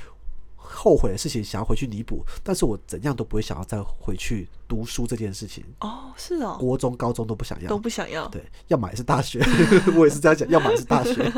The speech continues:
Speaker 2: <laughs>
Speaker 1: 大学比较多可以去尝试不同路线。
Speaker 2: 对。
Speaker 1: 但高中太憋了吧？
Speaker 2: 超憋的啊，高中那三年。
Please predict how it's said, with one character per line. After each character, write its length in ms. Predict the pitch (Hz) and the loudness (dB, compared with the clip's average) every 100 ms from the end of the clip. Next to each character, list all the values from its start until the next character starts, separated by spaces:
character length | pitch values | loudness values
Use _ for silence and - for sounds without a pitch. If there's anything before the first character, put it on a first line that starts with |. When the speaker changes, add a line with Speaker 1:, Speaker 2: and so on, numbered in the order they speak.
| 208 | -8
Speaker 2:
<laughs> 280 | 214 - 147 | -10 -6 0
Speaker 1:
大 160 | 180 160 | 6 6
学 160 | - | 6
比 100 | 120 | -2
较 180 | - 139 | 2 2
多 500 | 135 131 123 120 123 - - - | 4 2 4 4 2 -4 -18 -14
可 100 | - | -2
以 120 | 123 107 | -2 -2
去 280 | - 117 107 - - | -2 -4 -4 -12 -10
尝 200 | - 107 | -6 -4
试 120 | - | -2
不 100 | 117 | 0
同 140 | 113 98 | 0 0
路 120 | 104 | -4
线。 220 | 98 113 - - - | -6 -8 -8 -18 -10
Speaker 2:
对。 200 | 180 147 - - - | -8 -8 -12 -16 -8
Speaker 1:
但 120 | 156 | -8
高 220 | 143 151 151 | -4 -2 0
中 160 | 147 | 0
太 160 | 143 160 - | -2 -4 -4
憋 180 | 131 135 | -2 -2
了 80 | 127 | -2
吧？ 320 | - 101 90 | -6 -8 -8
Speaker 2:
超 180 | 214 202 | -4 -4
憋 240 | 208 202 | -2 -2
的 100 | 180 | -4
啊， 100 | 170 | -6
高 160 | 185 196 | -6 -6
中 120 | 202 | -6
那 140 | 202 196 | -6 -6
三 260 | - 175 | -8 -8
年。 200 | 180 - | -8 -10